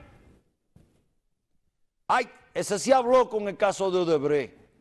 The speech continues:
Ese sí hablaba. Ese fue jefe de campaña. Por allí, Rubén Bichara.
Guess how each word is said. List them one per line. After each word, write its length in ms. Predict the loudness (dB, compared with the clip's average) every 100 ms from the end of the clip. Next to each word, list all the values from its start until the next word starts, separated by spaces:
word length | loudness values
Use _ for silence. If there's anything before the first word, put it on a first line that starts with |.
| _ _ _ _ _ _ _
Ese 320 | -14 -8 -6
sí 120 | 0 2
hablaba. 760 | 4 4 4 4 2 -4 -8 -20 -20 -12
Ese 240 | -8 -4
fue 180 | 0 0
jefe 200 | 2 -2
de 40 |
campaña. 880 | 2 0 4 2 2 -2 -4 -4 -6 -14 -2 0 2 2 2 2 0 0 -2 -4 -10 -4 0 2 4 4 2 0
Por 140 | 0
allí, 500 | 0 0 -2 -2 -2 -12 -14
Rubén 420 | -2 0 2 0
Bichara. 720 | -2 -6 0 2 2 0 -6